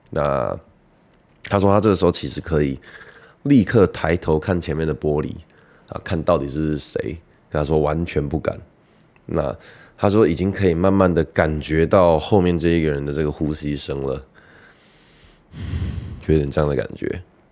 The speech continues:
然后他说这时候突然电话一响，铃，然后他就直接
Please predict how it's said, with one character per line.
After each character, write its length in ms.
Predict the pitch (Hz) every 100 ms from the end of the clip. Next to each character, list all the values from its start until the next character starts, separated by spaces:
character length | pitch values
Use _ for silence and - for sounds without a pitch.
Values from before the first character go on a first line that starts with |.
| _ -
然 120 | 78
后 80 | 78
他 40 |
说 320 | 76 73 76 - - -
这 100 | -
时 60 | 82
候 60 |
突 160 | 80 76
然 160 | 71 71
电 180 | 92 80
话 200 | 85 71
一 60 |
响， 300 | 78 73 71
铃， 180 | 82 87 92 - _
然 100 | -
后 80 | 78
他 60 | 78
就 120 | 80
直 160 | 76 69
接 280 | 78 76